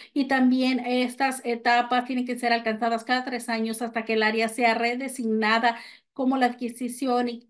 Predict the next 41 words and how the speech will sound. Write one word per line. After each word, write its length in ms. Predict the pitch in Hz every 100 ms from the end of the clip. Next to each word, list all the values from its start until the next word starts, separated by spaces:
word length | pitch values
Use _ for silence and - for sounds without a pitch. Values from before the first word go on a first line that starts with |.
| _
que 140 | 240
demuestre 640 | 233 226 254 285 - 269 247
razonable 920 | 240 233 254 240 220 226 247 262 247
progreso 800 | 247 226 226 294 294 - 269 254
para 240 | 277 277
la 140 | 247 220
fecha 240 | 220 226
aplicable. 480 | 226 214 214 214 220
El 80 | 233
distrito 320 | 254 302 311
de 80 | 302
carve 220 | 254 233
están 180 | 240 247
desarrollando 560 | 240 233 226 214 214
un 100 | 233
análisis 480 | 220 214 220 247 240 - - -
demostrando 1000 | 247 226 220 262 247 247 262 262 - -
un 140 | 262
progreso 420 | 269 247 226 233
lineal 460 | 220 202 226 254 247
en 160 | 214
P 100 | 220
M 160 | 220 220
dos 220 | 214 208
punto 320 | - 233 220
cinco 500 | 208 294 294 294 277
y, 300 | 240 226 233 254
y 100 | 247
también 260 | 240 226
reducción 340 | 226 214 226 233
de 80 |
emisiones 280 | 220 220 220
de 100 | 214
nox 340 | 220 247 - -
a 140 | 240 233
través 260 | 202 214
del 200 | 220 214 - 226
veinte 340 | 220 233 254
treinta 320 | 240 226 233
y 140 | 226 214
uno. 220 | 220